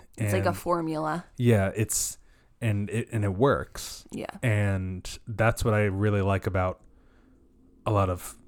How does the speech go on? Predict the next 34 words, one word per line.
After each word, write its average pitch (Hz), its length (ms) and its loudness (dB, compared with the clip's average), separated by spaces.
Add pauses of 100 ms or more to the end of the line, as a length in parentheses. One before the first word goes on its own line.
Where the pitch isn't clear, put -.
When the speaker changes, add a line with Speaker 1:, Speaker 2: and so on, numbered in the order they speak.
(120)
Speaker 2:
directors. - 560 2
And 147 140 4
there 214 100 6
are 233 40 6
a 202 60 6
lot 110 220 6
of 110 100 2
directors 92 440 0
that 95 120 0
are 92 80 0
just, 87 240 -2
like, 87 200 -2
cut - 240 2
and 110 80 -6
copy 98 320 2
paste. 92 340 2
Like, 90 180 -4
I 113 100 4
don't 120 140 6
know 110 140 6
who 104 100 4
directed 92 420 -2
this. - 280 -12 (220)
Speaker 1:
Yeah. 190 400 -2
Speaker 2:
I 117 120 2
couldn't 95 340 0
tell 87 220 4
you. - 200 -10 (760)
But 120 140 4
there 107 200 6
are 107 180 6
some, 101 300 0
you 90 100 0
watch 92 380 0